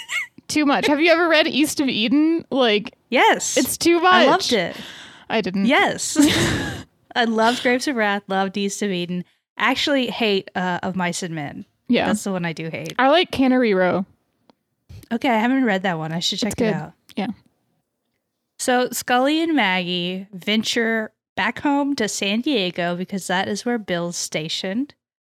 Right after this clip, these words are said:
Speaker 2: for Christmas in San Diego. And Christmas in October for us.
Speaker 1: Mm-hmm.
Speaker 2: <laughs>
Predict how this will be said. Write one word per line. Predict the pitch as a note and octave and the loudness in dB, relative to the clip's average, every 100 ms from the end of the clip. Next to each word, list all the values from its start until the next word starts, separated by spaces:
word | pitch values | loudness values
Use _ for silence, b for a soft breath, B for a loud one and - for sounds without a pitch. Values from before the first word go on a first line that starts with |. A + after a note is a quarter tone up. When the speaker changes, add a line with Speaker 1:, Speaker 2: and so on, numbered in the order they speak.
| _ _ _ _ - | _ _ _ _ -8
Speaker 2:
for | |
Christmas | B3+ - F3 - A#3 C#4 - - - | -6 -6 -6 -4 -2 -2 -4 -10 -8
in | F#3 F3 | -8 -6
San | - F3 | -4 -2
Diego. | G#3 C#4 E3+ D#3+ F3 G3+ B3 _ _ _ _ _ _ _ _ _ - | 0 0 -2 -4 -4 -6 -8 _ _ _ _ _ _ _ _ _ -6
And | D4 | -4
Christmas | E4 D#4 D4+ D4 | -2 0 0 0
in | D4+ | 0
October | C4 B3 - D#4 G3 | 0 -2 -4 -2 -4
for | F3 F3+ D3+ | -4 -6 -4
us. | D#3 - - - | -6 -6 -4 2
Speaker 1:
Mm-hmm. | C4+ C#4 | 4 4
Speaker 2:
<laughs> | A#4+ - - - _ - | 0 -6 -6 -6 _ -10